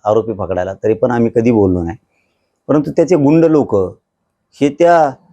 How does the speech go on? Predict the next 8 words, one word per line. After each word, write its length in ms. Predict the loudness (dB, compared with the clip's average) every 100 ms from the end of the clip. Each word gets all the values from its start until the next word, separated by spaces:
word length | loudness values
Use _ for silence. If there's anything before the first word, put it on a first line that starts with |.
| -20
संतोष 340 | -4 -2 0 0
भैया 260 | 0 0
देशमुखांच्या 680 | 0 -2 0 0 0 2 0
भावाला 420 | 0 0 2 2
सुद्धा 240 | -2 -2 0
दादागिरी 380 | 2 0 0 0
करायला 340 | 0 0 0
लागले, 320 | -2 -4 -10